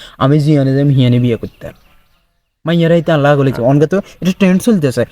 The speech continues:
Speaker 1: ট্রেন্ড অন চলতেছে। আরো বিশ বছর আরো তো এটা আর কঠিন ট্রেন্ড
Speaker 2: আরে
Speaker 1: হয়েছে।
Speaker 2: কি শুরু করে নে দেখিন?
Speaker 1: আমার
Speaker 2: আরে তার উড়ো তো উড়ে জানে
Speaker 1: না,
Speaker 2: দেখিন
Speaker 1: না,
Speaker 2: কই?
Speaker 1: হুন্ডু শোনা। দেখ,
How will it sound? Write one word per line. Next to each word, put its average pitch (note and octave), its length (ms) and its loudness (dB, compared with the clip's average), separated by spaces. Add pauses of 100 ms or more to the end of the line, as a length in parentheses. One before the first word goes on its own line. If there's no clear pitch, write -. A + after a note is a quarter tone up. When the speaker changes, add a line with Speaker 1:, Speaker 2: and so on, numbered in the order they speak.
Speaker 1:
ট্রেন্ড - 260 2
অন E3+ 140 2
চলতেছে। D#3 400 0 (240)
আরো D#3+ 200 0
বিশ F#3 240 4
বছর E3 220 2
আরো F3 140 0
তো F3 100 -2
এটা E3+ 140 0
আর D3 140 -2
কঠিন F3 260 2
ট্রেন্ড D#3 180 2
Speaker 2:
আরে D3+ 80 0
Speaker 1:
হয়েছে। B2 140 -4
Speaker 2:
কি F3 120 2
শুরু C#3+ 320 2
করে A#2+ 240 2
নে G#2+ 140 2
দেখিন? G2+ 360 -4 (220)
Speaker 1:
আমার A#2+ 160 0
Speaker 2:
আরে D3 120 2
তার D#3+ 240 0
উড়ো D3 320 2
তো D3+ 200 0
উড়ে B2 160 2
জানে B2+ 160 4
Speaker 1:
না, B2+ 60 2
Speaker 2:
দেখিন A#2+ 180 0
Speaker 1:
না, A2+ 80 -4
Speaker 2:
কই? G#2 100 -2
Speaker 1:
হুন্ডু D3+ 300 2
শোনা। B2+ 260 -6 (160)
দেখ, E3+ 180 2